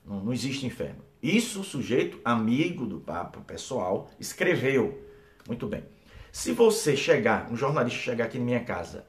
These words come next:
e me procurar, eu vou atender. Aí ele vai, eu dou uma entrevista e ele escreve no outro dia uma coisa que eu não disse. Aí passa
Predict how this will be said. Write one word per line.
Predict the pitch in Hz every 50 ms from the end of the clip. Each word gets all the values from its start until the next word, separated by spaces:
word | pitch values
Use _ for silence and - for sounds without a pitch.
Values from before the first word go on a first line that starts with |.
| _
e | -
me | 110 120
procurar, | 113 - - 98 - - 139 120 110 113 117 -
eu | - 131
vou | - 107 110
atender. | 120 - 147 143 110 104 78 71 - - - _ _ _ - - - -
Aí | - 113 123
ele | 131 139
vai, | 123 98 110 107 107 113 117 117
eu | 104
dou | 85 92 95
uma |
entrevista | 98 - 123 131 104 101 107 110 110 - - 143 143 - - -
e | - 113
ele | 127 131 139
escreve | - - - - 143 123 120 127
no | 131
outro | 135 135 139 120
dia | 101 120
uma | 127 123
coisa | - 120 120 120
que | 131 -
eu | 147
não | 143 160
disse. | 127 113 107 98 - - - - _ _ _ _ _ - - -
Aí | - - 143
passa | - - 147 156 160 - - - - - -